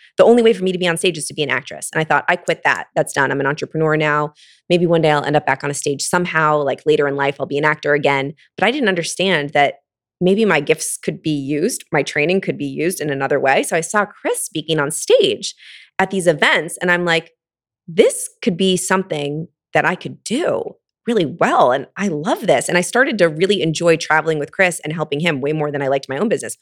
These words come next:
which was making a lot of money for a single girl living in New York. I was, you know, I was well over multi six figures in my fitness coaching business and online coaching business. And one day we were on a run, we were out jogging at this one event that he was speaking at and sponsoring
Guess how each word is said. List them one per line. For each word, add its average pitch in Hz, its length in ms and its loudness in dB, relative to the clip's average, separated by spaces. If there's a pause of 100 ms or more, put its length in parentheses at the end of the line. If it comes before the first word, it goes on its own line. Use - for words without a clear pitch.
(120)
which 190 300 4
was 160 200 0
making 151 400 2 (120)
a 175 80 6
lot 170 220 4
of 156 60 -2
money 170 180 0
for 131 160 0
a 135 40 0
single 143 260 0
girl 139 240 0
living 131 240 -2
in 127 80 -4
New 127 80 -4
York. 127 300 -4
I - 80 -2
was, 147 280 -10
you - 80 -4
know, 131 100 -2
I 120 60 -2
was - 160 -8 (480)
well 175 320 2
over 135 320 0
multi 170 320 0
six - 280 -6
figures 113 380 -4 (200)
in 165 140 4
my 147 300 2 (320)
fitness - 220 0
coaching 147 300 0
business 143 260 -2
and 143 80 -4
online 139 300 -2
coaching 147 240 -6
business. 196 280 -2 (640)
And 196 300 2
one 247 140 2
day 220 180 4
we 196 140 2
were 175 340 4
on 190 540 0 (180)
a 165 220 4 (200)
run, 160 320 2
we 170 120 -2
were 156 80 2
out 156 160 0
jogging 160 580 0
at 151 140 -8
this - 160 -12
one 160 120 -6
event 156 200 -6
that 147 80 -10
he - 100 -10
was 175 140 -8
speaking 143 320 -8
at 139 80 -6
and 147 100 -10
sponsoring 127 720 -4